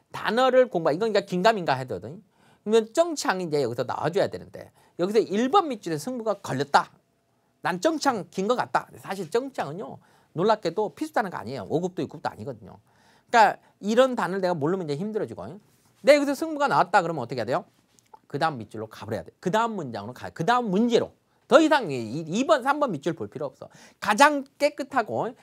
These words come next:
어, 좋은 이상적인 상황은 일 번 밑줄에서 답이 나오는 거죠. 보통 한 밑줄에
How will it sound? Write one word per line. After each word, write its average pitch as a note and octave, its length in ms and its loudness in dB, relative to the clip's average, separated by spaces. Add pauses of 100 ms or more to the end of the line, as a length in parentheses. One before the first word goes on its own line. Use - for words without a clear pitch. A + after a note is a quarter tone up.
(240)
어, A#2 380 -4
좋은 A3+ 680 0
이상적인 A#3 540 0
상황은 D#3 440 -6
일 A#3 200 -2
번 C4+ 200 0
밑줄에서 D3 400 -6
답이 A#2+ 240 -8
나오는 A#2 280 -6
거죠. F2+ 260 -14 (1300)
보통 E3 520 0 (480)
한 C#4+ 260 0
밑줄에 E3 540 0